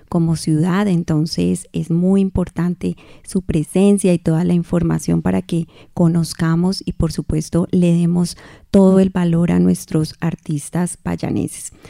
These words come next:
Entonces, Jaime Andrés, muy buenos días y bienvenido, que no-, hoy nos acompañas en cabina.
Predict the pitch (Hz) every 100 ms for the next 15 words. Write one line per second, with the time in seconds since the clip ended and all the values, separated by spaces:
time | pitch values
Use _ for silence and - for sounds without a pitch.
0 | - - 180 - - 190 185 175 160 160
1 | 208 226 208 190 196 196 202 220 254 240
2 | 202 180 175 165 175 175 202 220 - 196
3 | 170 254 170 165 170 190 - 175 165 165
4 | 170 175 - _ 175 170 - - 170 165
5 | 175 190